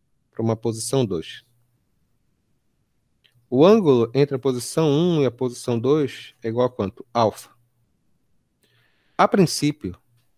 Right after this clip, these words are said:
nós tínhamos um ângulo de incidência e um ângulo de refle-, reflexão aqui. Quando você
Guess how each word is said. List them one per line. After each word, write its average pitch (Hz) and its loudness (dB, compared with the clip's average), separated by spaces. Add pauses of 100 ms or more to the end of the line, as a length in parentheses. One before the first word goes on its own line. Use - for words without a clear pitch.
(280)
nós 131 2
tínhamos 156 2
um 151 4
ângulo 160 4
de 135 -2
incidência 139 -2 (1080)
e 127 0
um 127 4
ângulo 151 2
de 139 -8
refle-, 147 -2 (120)
reflexão 147 -2
aqui. 101 -8 (1040)
Quando 143 2
você 143 2